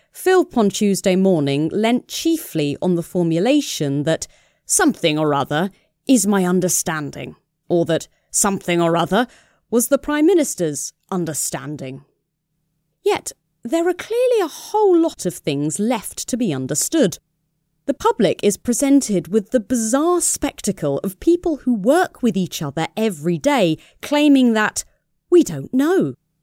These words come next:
Then why don't you save everyone a lot of drawn-out pain and just ask?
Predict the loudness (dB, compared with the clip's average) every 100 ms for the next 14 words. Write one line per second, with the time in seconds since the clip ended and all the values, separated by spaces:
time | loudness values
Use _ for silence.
0 | _ 0 2 2 2 2 2 2 2 0
1 | 0 0 2 2 2 -2 -2 0 0 2
2 | 0 0 0 0 -2 -2 -2 -4 -2 2
3 | 2 2 0 -4 -6 -2 2 2 0 0
4 | 0 2 0 0 -4 -8 _ 0 2 0
5 | -2 -2 -2 -6